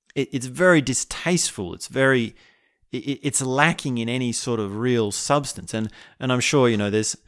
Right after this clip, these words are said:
there's these funny skits, right? You can have, this, this must have been in the movie so many times, right? When the guy wants to take out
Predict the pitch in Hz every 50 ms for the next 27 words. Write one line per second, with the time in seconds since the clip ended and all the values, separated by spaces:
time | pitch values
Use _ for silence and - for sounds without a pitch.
0 | - - - _ _ _ - 131 123 107 - - - 123 113 104 - - 135 127
1 | 117 104 98 - - - - 113 - - - - - 87 85 90 107 110 - 117
2 | 113 107 - 104 101 98 107 101 92 - - _ _ _ - - _ _ _ _
3 | _ _ - 131 120 - - 135 110 - 127 113 - - 101 110 107 104 98 95
4 | 98 98 98 98 95 95 92 90 95 - - - - - 139 123 110 101 95 92
5 | - - 95 87 87 87 90 - 98 87 85 95 104 101 110 104 98 101 98 92
6 | 107 104 101 98 101 101 98 98 - - - 95 - 110 104 101 - 107 101 98
7 | 101 -